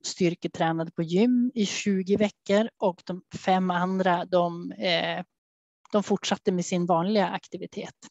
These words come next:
Och det man såg, det var att de fick en ökad muskelstyrka, ökad muskelmassa och att hjärtminutvolymen, alltså den mängd blod som hjärtat kan pumpa ut för varje, eh,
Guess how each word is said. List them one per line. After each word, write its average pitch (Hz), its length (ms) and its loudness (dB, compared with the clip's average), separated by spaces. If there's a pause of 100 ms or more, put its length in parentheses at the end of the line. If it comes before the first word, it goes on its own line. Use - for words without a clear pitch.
(880)
Och - 100 0
det 220 80 6
man 214 140 4
såg, 220 340 6
det 202 100 6
var 185 260 4
att 185 140 -8
de 170 180 -2
fick - 280 -6
en 160 140 -6
ökad 156 300 -4
muskelstyrka, 247 1160 2 (280)
ökad 233 320 4
muskelmassa 175 880 -2
och 185 140 0
att - 120 -4 (500)
hjärtminutvolymen, 196 1120 2
alltså 151 180 -4
den 175 340 0
mängd 190 340 2
blod 220 360 0
som 175 220 -4
hjärtat 180 400 -4
kan 180 180 -6
pumpa 214 420 2
ut 180 540 -2
för 185 120 -4
varje, 160 560 -2 (680)
eh, - 240 -4